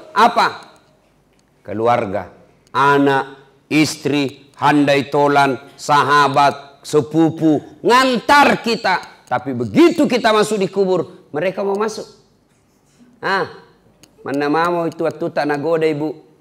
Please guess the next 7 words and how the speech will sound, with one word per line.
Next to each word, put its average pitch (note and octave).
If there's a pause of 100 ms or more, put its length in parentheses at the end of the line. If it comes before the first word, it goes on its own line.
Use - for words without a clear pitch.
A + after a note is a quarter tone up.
(560)
Adindaku A2+
sayang, G2 (720)
kemanapun E3+
kau C#3+
pergi, A2+ (320)
aku -
akan E3